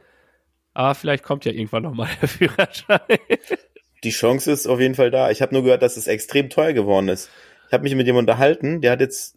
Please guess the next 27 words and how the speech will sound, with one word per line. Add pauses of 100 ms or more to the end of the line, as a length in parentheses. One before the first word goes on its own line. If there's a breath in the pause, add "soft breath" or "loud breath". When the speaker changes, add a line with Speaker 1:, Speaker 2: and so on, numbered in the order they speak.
(120)
Speaker 2:
oder
sie,
kann
ich
ja
sagen, (280 soft breath)
hat
kürzlich
ihren
Führerschein
gemacht. (680 loud breath)
Und
sie
hat (100)
erzählt,
halte
ich
fest,
dass
sie
fast
viertausend
Euro
bezahlt
hat
insgesamt.
Speaker 1:
Richtig.